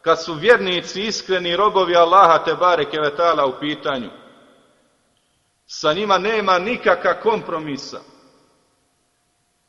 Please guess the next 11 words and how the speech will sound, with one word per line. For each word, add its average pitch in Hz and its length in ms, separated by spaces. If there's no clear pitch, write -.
Čak 208 300
do 190 100
te 208 300
mjere 196 640
ni 143 160
selam 185 540
od 165 160
njih 135 180
nam 127 180
ne 127 180
treba. 107 300